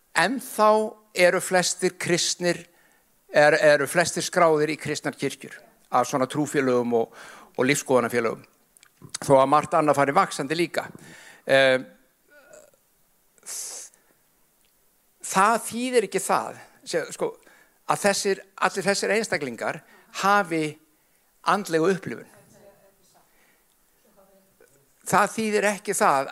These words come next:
að flestir þessara einstaklinga hafi einhvern tímann fengið að sjá Guð, en þeir hafa heyrt á honum afspurn. Við höfum heyrt um Guð. Það sorglega við þetta er að margir hafa heyrt bara vont um hann.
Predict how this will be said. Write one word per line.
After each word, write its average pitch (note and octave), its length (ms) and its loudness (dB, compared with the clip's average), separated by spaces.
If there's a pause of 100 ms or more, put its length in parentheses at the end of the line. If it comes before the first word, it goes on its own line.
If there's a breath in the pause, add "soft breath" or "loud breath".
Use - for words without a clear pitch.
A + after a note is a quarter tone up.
að - 80 -6
flestir F#3+ 400 0
þessara F3 320 0
einstaklinga C#3+ 520 -2 (340 loud breath)
hafi E3+ 200 2
einhvern F3 220 -6
tímann D#3+ 280 0 (960 loud breath)
fengið E3 320 2
að - 80 0
sjá F#3+ 240 4 (240)
Guð, E3 320 -4 (1200 soft breath)
en C#3 80 -6
þeir D3 160 4
hafa C3 120 2
heyrt F3 200 -2
á D#3 60 0
honum C#3 200 0
afspurn. - 540 -4 (2000 soft breath)
Við C3+ 140 0
höfum B2 200 -2
heyrt G3+ 300 -2
um B2 80 -10
Guð. G2 220 -10 (640 soft breath)
Það - 160 -2
sorglega F#3+ 420 4
við B2+ 100 4
þetta G#2+ 140 -6
er - 100 -2
að B2+ 120 -4
margir F#3 260 0
hafa D3 140 2
heyrt D#3+ 200 -2
bara D3+ 200 2
vont G#3 360 0
um - 120 -10
hann. - 100 -20